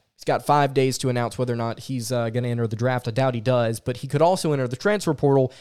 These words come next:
which I could see as a viable option, uh, pending Shaedon Sharpe's announcement. So point guard, I think you're looking at Sahvir Wheeler most likely starting. If we're looking at likely scenarios here, I think you're looking at Wheeler as the starter.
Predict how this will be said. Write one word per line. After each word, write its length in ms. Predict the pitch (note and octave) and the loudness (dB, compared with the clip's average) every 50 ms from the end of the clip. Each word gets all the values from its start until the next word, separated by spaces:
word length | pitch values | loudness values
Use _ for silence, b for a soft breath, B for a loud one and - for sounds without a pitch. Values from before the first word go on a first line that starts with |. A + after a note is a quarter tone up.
| B | B
which 200 | - C#3 C#3+ - | -2 -2 -2 0
I 120 | - D3 C3+ | 0 -2 -2
could 200 | - D3+ C3+ B2 | 0 0 -2 0
see 140 | - C3+ C3 | -2 -2 -2
as 100 | A#2+ A2+ | 0 0
a 40 | |
viable 340 | G#2+ A#2 A2+ A2+ G#2 G#2+ G2+ | 2 2 2 2 2 2 4
option, 580 | A2 B2 C#3 C3+ - - B2+ A2 G#2+ A2 A2 - _ _ _ _ _ _ _ _ _ _ _ _ _ _ _ _ _ - - - | 6 6 6 4 2 -2 -2 0 0 -2 -4 -6 _ _ _ _ _ _ _ _ _ _ _ _ _ _ _ _ _ -16 -6 -2
uh, 240 | B2 A#2 A2+ A2 G#2+ | 0 2 2 2 2
pending 380 | - - - C3 B2+ B2 A#2+ | 2 2 0 2 2 0 -2
Shaedon 340 | - - C3+ A#2 A2 G#2+ G2+ | -2 0 0 0 0 0 -2
Sharpe's 340 | - - C#3+ B2+ B2 - - | -2 0 0 0 0 -2 -4
announcement. 460 | A#2 G2+ F#2+ F#2+ - - - F2 - _ _ _ _ _ _ _ _ _ _ _ _ _ _ _ _ _ _ _ _ _ _ | -4 -4 -4 -6 -10 -12 -14 -16 -18 _ _ _ _ _ _ _ _ _ _ _ _ _ _ _ _ _ _ _ _ _ _
So 160 | - D3+ D3 | 0 0 2
point 280 | C3 - A#3 C#4+ C#4+ F#3+ | 4 6 6 6 6 6
guard, 200 | F#3+ F3+ F3 D#3 | 6 6 6 6
I 40 | C#3+ | 4
think 160 | - E3 C#3+ | 2 2 2
you're 100 | C#3 C#3+ | 2 2
looking 220 | D3 D3 C3 C#3+ | 2 2 2 2
at 120 | C3+ A#2+ - | 0 0 -2
Sahvir 300 | - A2+ A#2+ C3 C#3 B2+ | -2 0 2 2 2 4
Wheeler 260 | A#2+ A#2+ A#2+ A#2+ A#2 | 2 2 2 2 2
most 240 | A#2 A#2 A2+ - - | 0 0 0 0 0
likely 240 | B2 A2 - A#2+ | 0 0 -2 -4
starting. 580 | A2 - - - A#2+ A2 G#2 F#2+ G2 A2 A2+ G#2+ - _ _ _ _ _ | -4 -2 0 2 2 2 2 -2 -4 -8 -10 -12 -14 _ _ _ _ _
If 60 | - | -8
we're 140 | C3 B2+ C#3 | -4 -2 -2
looking 240 | C#3+ C#3 - D3+ C3 | -2 -2 0 -2 -2
at 100 | A#2+ A2 | -2 0
likely 380 | A2+ A#2+ C#3 D3+ D3+ - D#3 | 0 2 2 0 0 0 -2
scenarios 580 | D3 - - C3+ B2 A#2 A2 G#2+ G2+ G#2 G2+ - | -2 -2 0 0 0 0 0 0 -2 -2 -4 -4
here, 160 | - G#2 G#2 | -4 -4 -2
I 60 | A2 | -2
think 140 | A#2 - C#3 C3 | -2 0 0 0
you're 80 | C3 | 0
looking 220 | C3+ C3 B2+ A#2+ A2 | 0 0 0 -2 -2
at 100 | A2 A#2 | -2 0
Wheeler 400 | A2 B2+ C#3+ D#3 E3 E3+ E3+ E3+ | 2 2 2 4 2 2 0 0
as 180 | - C#3 B2+ - | -2 -2 -2 -2
the 80 | - C#3 | -2 -4
starter. 420 | - - B2 A2+ G#2 G2+ G#2 A2 | 0 2 4 4 4 4 2 0